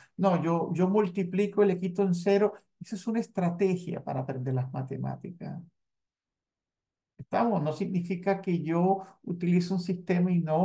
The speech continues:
otro. O sea, cuando yo enseño neurociencia, yo, por ejemplo, la última parte de la presentación era la manipulación directa del cerebro. Le hemos metido a los pacientes con tea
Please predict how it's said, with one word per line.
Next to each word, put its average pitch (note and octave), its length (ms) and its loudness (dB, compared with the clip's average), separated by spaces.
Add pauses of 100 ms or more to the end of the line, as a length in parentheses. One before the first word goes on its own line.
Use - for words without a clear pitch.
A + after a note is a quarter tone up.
otro. - 540 -6 (600)
O F3 60 -12
sea, F3 440 0 (760)
cuando F3 260 2
yo F#3 140 4
enseño G3 440 2
neurociencia, D#3+ 960 0
yo, D3 480 -4
por D#3 120 -4
ejemplo, D#3+ 640 -4 (200)
la D3+ 140 0
última F3+ 380 0
parte F3+ 300 0
de F3 60 2
la F3 120 2
presentación F3 680 0
era E3+ 220 2
la E3 140 -2
manipulación D#3 640 -4
directa D#3+ 360 -4
del D3+ 120 -4
cerebro. C3+ 480 -4 (340)
Le D#3 120 0
hemos G#3 240 4
metido F#3 360 0
a - 20 0
los F#3 200 -2
pacientes F3 640 -2
con D3+ 280 -8
tea D3+ 340 -2